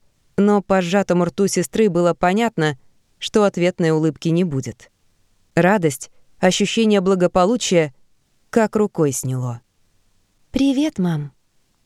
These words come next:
тихо произнесла Роуз. Лилиан остановилась.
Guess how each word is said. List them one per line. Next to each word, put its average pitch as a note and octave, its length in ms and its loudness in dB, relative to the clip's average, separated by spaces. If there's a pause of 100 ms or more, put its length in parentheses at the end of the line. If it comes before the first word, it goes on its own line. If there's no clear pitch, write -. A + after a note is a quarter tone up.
(260)
тихо F3+ 280 0
произнесла E3 560 0
Роуз. C#3+ 440 -4 (840)
Лилиан G3+ 460 2
остановилась. G#3+ 800 -2